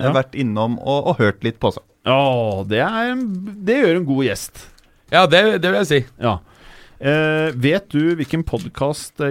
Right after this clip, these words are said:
Speaker 2: gjesten vår er med i, Berger?
Speaker 3: Nei, det var derfor jeg ble sånn perpleks nå og lurte på, eh, nettopp, eh, hvilken podcast det var. Kan ikke du fortelle oss?
Speaker 1: Ja,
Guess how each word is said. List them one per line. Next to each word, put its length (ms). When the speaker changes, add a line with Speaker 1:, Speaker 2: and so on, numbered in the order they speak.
Speaker 2:
gjesten 260
vår 360
er 60
med 200
i, 180
Berger? 300
Speaker 3:
Nei, 200
det 20
var 120
derfor 260
jeg 40
ble 140
sånn 220
perpleks 480
nå 80
og 60
lurte 160
på, 120
eh, 680
nettopp, 480
eh, 460
hvilken 200
podcast 460
det 180
var. 120
Kan 140
ikke 80
du 60
fortelle 260
oss? 180
Speaker 1:
Ja, 160